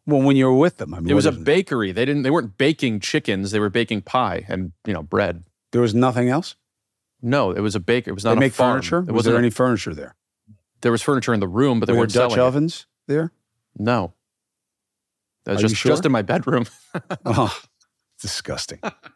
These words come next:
Speaker 2: I love you too. You're a very good man. You're very nice to me, and I enjoy doing the show. And I don't, I don't think he's going to try to injure me.
Speaker 1: You are much bigger than I am.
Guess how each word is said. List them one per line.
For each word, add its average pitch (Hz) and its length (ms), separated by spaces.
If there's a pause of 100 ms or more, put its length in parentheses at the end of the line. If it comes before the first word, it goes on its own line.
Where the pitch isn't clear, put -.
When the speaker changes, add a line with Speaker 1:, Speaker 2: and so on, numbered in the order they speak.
(2250)
Speaker 2:
I 131 80
love 160 200
you 143 100
too. 123 200
You're 117 180
a - 20
very 127 160
good 120 140
man. 104 420
You're 104 100
very 120 140
nice 120 200
to 110 60
me, 98 200 (440)
and 95 320
I 95 120
enjoy 104 240
doing 104 180
the 92 60
show. 90 420
And 92 240
I 113 140
don't, 156 200
I 143 120
don't 180 140
think 170 160
he's 135 140
going 127 240
to 110 60
try 110 200
to 98 240 (440)
injure 120 300
me. 92 260 (240)
Speaker 1:
You 151 220
are 175 100
much 127 260
bigger 110 220
than 82 120
I 64 120
am. 52 180